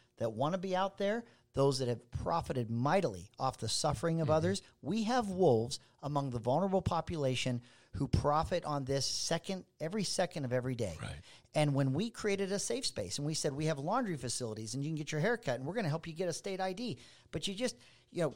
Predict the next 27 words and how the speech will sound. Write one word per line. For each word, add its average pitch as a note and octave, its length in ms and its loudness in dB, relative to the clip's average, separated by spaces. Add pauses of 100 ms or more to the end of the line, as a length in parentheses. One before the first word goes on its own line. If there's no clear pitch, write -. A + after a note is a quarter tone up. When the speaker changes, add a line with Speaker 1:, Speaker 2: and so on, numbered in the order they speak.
Speaker 1:
give A#3+ 160 -2
us C4 100 4
something A3 380 0
that E3 120 2
with E3+ 140 0
a D3 60 0
barcode, F3 560 2
you D#3 80 -4
don't C4+ 120 -2
even A#3+ 140 -2
have G3+ 140 -4
to - 20 -14
tell G3+ 120 2
us D#3+ 100 -4
your E3 100 -6
real E3 220 2
name, G#2 160 -4
but A2+ 80 -6
if A#2 120 -12
you C#3 60 -10
tell C4 220 2
us C#4 100 4
something G3+ 380 -2
that D3 120 -2
helps F3 300 -2
us D#3+ 220 -2
know E3 340 2